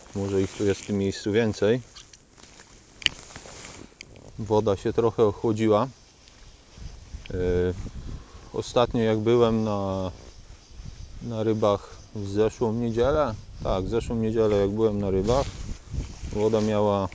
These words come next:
yy, szesnaście stopni. O, jest drugie branie.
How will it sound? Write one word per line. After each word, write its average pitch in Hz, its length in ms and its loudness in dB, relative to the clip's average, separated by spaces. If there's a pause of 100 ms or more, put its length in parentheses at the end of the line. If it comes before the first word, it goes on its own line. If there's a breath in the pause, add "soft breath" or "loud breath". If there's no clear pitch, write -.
(160)
yy, 90 380 -2 (220)
szesnaście 123 520 -4
stopni. 120 400 -2 (160)
O, 131 160 2
jest 117 220 6
drugie 113 240 2
branie. 123 340 2